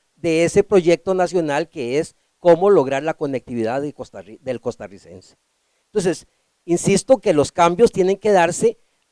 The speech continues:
un poco viendo lo que la ley nos manda. Tenemos una ley nueva que le da a la uned una frecuencia de radio y una de televisión.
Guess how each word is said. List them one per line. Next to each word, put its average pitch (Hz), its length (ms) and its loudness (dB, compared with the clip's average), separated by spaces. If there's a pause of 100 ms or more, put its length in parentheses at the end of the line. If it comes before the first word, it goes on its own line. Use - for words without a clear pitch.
(200)
un - 140 -10
poco - 420 2
viendo 196 480 4
lo 151 120 4
que 147 120 -8
la 127 120 -4
ley 131 200 -4
nos 180 200 0
manda. 214 540 4 (400)
Tenemos 160 400 -4
una 165 200 -4
ley 165 200 -2
nueva 170 380 4
que 165 100 -10
le 147 120 -4
da 151 220 -2
a 147 260 -10
la 143 100 0
uned 147 420 0 (240)
una 165 200 -2
frecuencia 170 560 -2
de 170 80 2
radio 156 500 0 (280)
y 143 140 -6
una 165 180 2
de 175 80 2
televisión. 185 800 2